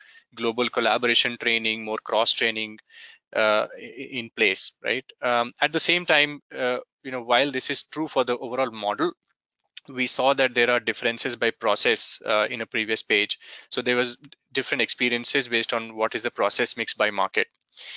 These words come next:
Um, as I said earlier, there are some implications because of this. Uh, one is that m-, m-, many companies we speak to are considering more insourcing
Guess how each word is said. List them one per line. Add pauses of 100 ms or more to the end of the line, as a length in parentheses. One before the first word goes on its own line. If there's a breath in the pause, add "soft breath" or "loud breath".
(300 loud breath)
Um,
as
I
said
earlier,
there
are
some
implications
because
of
this. (100)
Uh,
one
is
that (100)
m-,
m-,
many
companies
we
speak
to
are
considering (240)
more
insourcing